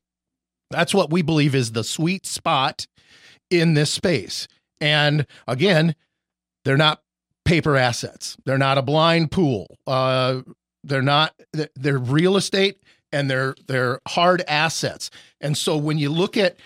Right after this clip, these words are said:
what are some of the differences here, what are some of the investment facts? Well, D P R E enables precise allocation to specific properties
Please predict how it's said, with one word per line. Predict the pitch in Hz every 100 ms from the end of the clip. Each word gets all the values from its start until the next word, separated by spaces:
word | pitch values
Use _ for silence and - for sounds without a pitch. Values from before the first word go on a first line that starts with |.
| - _ -
what | 170
are | 185
some | - 185 170
of |
the | 135
differences | 110 156 160 135 139 113
here, | 101 80
what | 160
are | 226
some | - 226
of | 214
the | 185
investment | 135 123 143 - 143 -
facts? | - - 101 50 - - - _ _ - _ -
Well, | 156 196 - _ _ - - _ - 117
D | 139 208
P | 233 240
R | 196 196
E | 156 156
enables | 143 143 139 139 - - - _ -
precise | 147 - - 160 226 220 - -
allocation | 135 117 - 123 92 - 82 110 _ _ _
to | - 131
specific | - 123 165 165 -
properties | 170 139 131 147 139 135